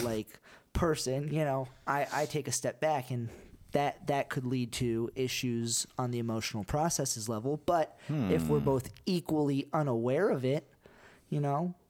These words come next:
Speaker 1: equally differentiated, maybe we attract.
Speaker 2: Mm-hmm. So are you, are you trying to go down the equal state right now?
Speaker 1: Well, uh, I'm asking, are, are you single?
Speaker 2: <clears throat> What's up?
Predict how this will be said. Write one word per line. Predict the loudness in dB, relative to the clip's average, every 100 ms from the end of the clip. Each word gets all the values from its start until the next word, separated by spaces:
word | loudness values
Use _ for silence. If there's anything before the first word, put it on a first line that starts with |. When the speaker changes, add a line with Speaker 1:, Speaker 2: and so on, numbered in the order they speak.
| _ _ _ -20 -20 -6
Speaker 1:
equally | -4 -2 0 0 0
differentiated, | -2 0 -2 0 0 0 0
maybe | -2 -2 0
we | -2
attract. | 0 0 0 -4 -10 -20 -20
Speaker 2:
Mm-hmm. | -20 -20 -20 -20 _ -6 0
So | 2 4 4
are | 4
you, | 4 2 2
are | 0
you | 2
trying | 0 -2
to | 0
go | 0
down | 0
the | 0
equal | -2 -2 -4
state | -2 -2 -2
right | -2 -2
now? | -2 -4 -8 _ _
Speaker 1:
Well, | -4 -2 0
uh, | 0 -2 0
I'm | 0 0
asking, | 0 0 0 0 0 -2 -2
are, | -2 0
are | 0
you | 0
single? | 0 0 0 -2 -4 -14 -20 -20
Speaker 2:
<clears throat> | _ -20 -20 -4
What's | 0 2
up? | 0